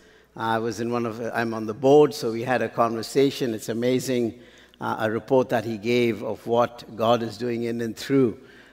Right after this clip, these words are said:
some of the people we've sent from our church here at Heritage. <clears throat>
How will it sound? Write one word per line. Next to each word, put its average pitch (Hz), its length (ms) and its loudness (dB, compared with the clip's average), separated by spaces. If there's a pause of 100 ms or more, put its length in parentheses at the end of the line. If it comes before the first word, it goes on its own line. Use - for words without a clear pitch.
some 127 240 -2
of - 260 -8
the 107 300 -4
people 120 420 -4
we've 107 240 -4
sent 131 400 -4
from 107 260 -6
our 104 140 -4
church - 460 -6
here 104 400 -2 (460)
at 101 200 -8
Heritage. 123 800 0 (280)
<clears throat> - 100 6